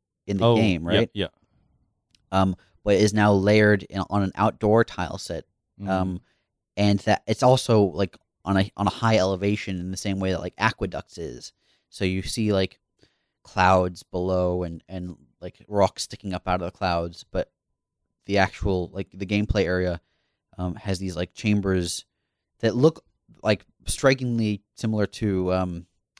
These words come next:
Speaker 1: Machu Picchu. I think
Speaker 2: Mm.
Speaker 1: obviously that's the inspiration there, but it's, it, the end result is really striking, and th-, there's a
Speaker 2: Yeah.
Speaker 1: whole bunch of maps that do s-,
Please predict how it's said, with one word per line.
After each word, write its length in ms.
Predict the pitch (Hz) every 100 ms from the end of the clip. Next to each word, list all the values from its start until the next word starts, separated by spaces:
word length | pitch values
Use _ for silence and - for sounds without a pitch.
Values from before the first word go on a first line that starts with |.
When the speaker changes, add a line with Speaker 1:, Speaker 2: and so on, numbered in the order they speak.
| -
Speaker 1:
Machu 260 | 107 - 107
Picchu. 520 | 117 - 107 95 90 -
I 80 | 110
think 160 | 107
Speaker 2:
Mm. 60 | 107
Speaker 1:
obviously 280 | 98 95 95
that's 140 | 90
the 120 | - 90
inspiration 500 | - _ 87 92 90
there, 180 | 85 - _ _ _ -
but 100 | 90
it's, 180 | 113 -
it, 240 | 117 113
the 100 | 107 110
end 140 | 202
result 300 | 123 131 151
is 100 | 98
really 280 | 110 139 104
striking, 460 | - 120 - 80 82
and 120 | 95
th-, 80 | -
there's 220 | 107 131 123
a 20 |
Speaker 2:
Yeah. 60 |
Speaker 1:
whole 160 | - 180
bunch 260 | 120 117 113
of 80 |
maps 280 | 92 87 -
that 180 | 92 -
do 120 | 98
s-, 200 | 92 -